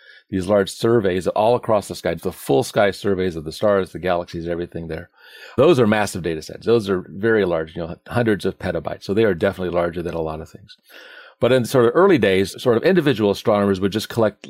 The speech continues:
a small data set at a telescope and analyze a particular question, like you're doing an experiment in a lab, right? You don't,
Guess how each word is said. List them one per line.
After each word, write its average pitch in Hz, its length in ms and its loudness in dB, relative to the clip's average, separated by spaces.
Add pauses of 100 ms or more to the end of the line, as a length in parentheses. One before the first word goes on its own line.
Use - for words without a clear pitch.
a 104 100 -6
small 147 340 2
data 98 240 2
set 101 260 0
at 95 140 0
a 95 60 0
telescope 98 500 0
and 104 120 -4
analyze 107 480 2
a 95 60 -8
particular 92 420 -6
question, 98 420 -2
like 202 280 0
you're 143 80 0
doing 127 240 2
an 104 60 0
experiment 104 520 2
in 95 100 0
a 92 60 0
lab, - 320 0
right? 87 140 -6
You 113 80 0
don't, - 200 -4